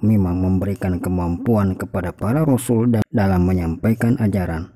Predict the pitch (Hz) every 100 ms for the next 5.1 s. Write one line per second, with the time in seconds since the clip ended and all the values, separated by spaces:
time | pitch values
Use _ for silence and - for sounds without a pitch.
0 | _ - 107 104 101 95 85 98 104 160
1 | 156 131 - 98 87 87 87 85 78 87
2 | 92 87 110 135 131 143 - - - _
3 | - 190 175 160 180 175 123 113 113 101
4 | 110 117 104 95 95 85 95 92 - 104
5 | 101